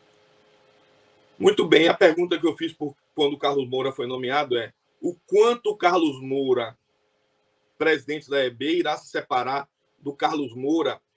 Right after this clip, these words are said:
tenente-coronel da reserva da Força Aérea?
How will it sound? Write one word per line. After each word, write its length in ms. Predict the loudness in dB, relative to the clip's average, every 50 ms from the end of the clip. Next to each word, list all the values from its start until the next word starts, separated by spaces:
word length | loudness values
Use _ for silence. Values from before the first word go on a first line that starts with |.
| _ _
tenente-coronel 920 | -6 -4 -4 -4 -6 -8 -10 -12 -4 0 0 2 2 0 -2 -2 -2 -2
da 100 | -2 -4
reserva 440 | -4 -4 -6 -4 -2 -2 -2 0 -2
da 140 | -4 -4 -6
Força 360 | -8 -10 -14 -12 -8 -6 -4
Aérea? 360 | -4 -2 -4 -4 -6 -8 -12